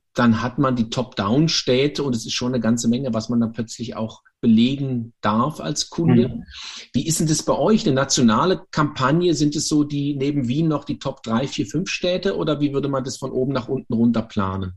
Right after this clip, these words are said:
Speaker 2: Na, das, also national, das geht dann schon, wie-, also das, das, das geht dann wirklich in die nationale Komponente und das gibt's ja, das nationale Netzwerk. Ähm, und wenn man jetzt zum Beispiel, ich nehme jetzt Plakat her, weil das wirklich das nationale Medium ist, das nicht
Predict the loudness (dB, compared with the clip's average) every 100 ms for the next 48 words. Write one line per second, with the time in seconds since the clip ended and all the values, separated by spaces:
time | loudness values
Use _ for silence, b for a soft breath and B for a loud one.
0 | _ 4 6 6 4 2 2 4 6 6
1 | 4 4 6 8 6 4 2 2 4 4
2 | 2 2 -2 0 -2 -2 -4 -6 -6 -8
3 | -2 -2 0 2 4 4 2 0 0 2
4 | 4 2 2 0 0 0 -2 -4 -2 -2
5 | -2 -2 -4 -4 -8 -10 -4 -4 -4 -4
6 | 0 2 2 0 2 4 4 4 0 0
7 | 2 2 -2 -2 2 2 2 0 -2 -6
8 | -6 -4 -4 -4 -2 2 4 4 2 -2
9 | 0 0 0 -6 -8 -2 2 2 0 0
10 | 2 2 2 2 2 0 0 -2 -6 -6
11 | -4 0 0 2 0 0 0 2 4 4
12 | 2 2 -2 -4 -4 -4 -4